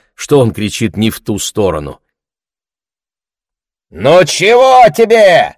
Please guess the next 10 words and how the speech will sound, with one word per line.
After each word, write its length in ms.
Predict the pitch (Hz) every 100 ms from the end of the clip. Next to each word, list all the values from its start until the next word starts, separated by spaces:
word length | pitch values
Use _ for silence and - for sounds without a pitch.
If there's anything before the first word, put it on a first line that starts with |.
| _ _ _
Я 260 | 104 226 226
здесь!" 880 | 165 247 254 254 233 208 - - _ _ _ _ _
отвечала 680 | - 82 95 87 98 90 90
она 160 | 87 87
наконец. 640 | 82 87 82 82 - - _ _ _ _ _
"Ага, 840 | - 208 - 233 262 269 262 254 214
дармоедки! 1300 | 175 226 226 226 220 226 220 202 147 208 180 139 - _ _ _
Нашли 640 | - 180 - - 185 330 311
друг 280 | 285 285 190
друга! 640 | 262 262 233 180 143 92